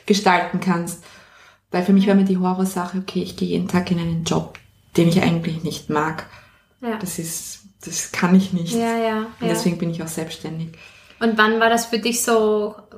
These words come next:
Speaker 2: klar? Du hast ja gesagt, mit fünfundzwanzig hast du dich komplett selbstständig
Speaker 1: Ja.
Speaker 2: gemacht.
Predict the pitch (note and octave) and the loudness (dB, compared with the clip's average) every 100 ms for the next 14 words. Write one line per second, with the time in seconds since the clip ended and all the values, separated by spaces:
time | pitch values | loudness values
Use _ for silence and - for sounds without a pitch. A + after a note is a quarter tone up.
0 | - - G3+ A#3+ B3+ A3+ A3 A3+ A3+ A#3 | -8 0 2 2 -2 -4 -2 -2 -2 -6
1 | - A#3+ A#3+ A#3 G#3+ A#3 A3 G#3+ - G#3+ | -4 -4 0 2 2 0 -2 -2 0 0
2 | G#3 - G#3+ G3+ G3 G3 G3 - A#3+ B3+ | -2 -2 -2 -2 -2 -2 -2 -2 -6 -6
3 | C#4 G#3 F#3+ | -4 -2 -2